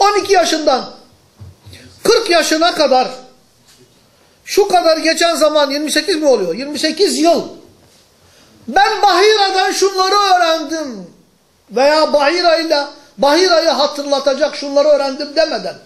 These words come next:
"Bahira'dan öğrendim" demeden, Bahira'yı hatırlatacak, yani Hristiyanlığı anımsatacak tek bir söz çıktı mı ağzından?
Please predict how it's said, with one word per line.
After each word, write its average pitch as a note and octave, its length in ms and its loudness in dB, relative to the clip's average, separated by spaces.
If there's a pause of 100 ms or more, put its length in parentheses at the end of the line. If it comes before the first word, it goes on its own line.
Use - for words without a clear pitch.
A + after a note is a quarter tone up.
(320)
"Bahira'dan C#4 480 2
öğrendim" B3+ 480 0
demeden, G#3+ 360 -4 (420)
Bahira'yı E4 580 2
hatırlatacak, C4 840 -2
yani D4 260 0
Hristiyanlığı C4+ 720 -4
anımsatacak A3+ 800 -4 (560)
tek F4 300 -2
bir C#4 140 0
söz D4 320 -2
çıktı D#4 340 -4
mı B3 140 0
ağzından? E3+ 560 -4